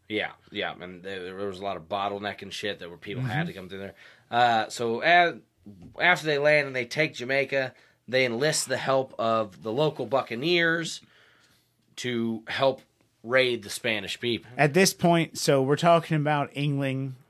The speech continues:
Speaker 2: England.
Speaker 1: England.
Speaker 2: England fighting whom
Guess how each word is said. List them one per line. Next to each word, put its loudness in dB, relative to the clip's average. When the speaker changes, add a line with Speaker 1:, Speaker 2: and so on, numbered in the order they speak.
Speaker 2:
England. -10
Speaker 1:
England. -4
Speaker 2:
England 4
fighting 0
whom 0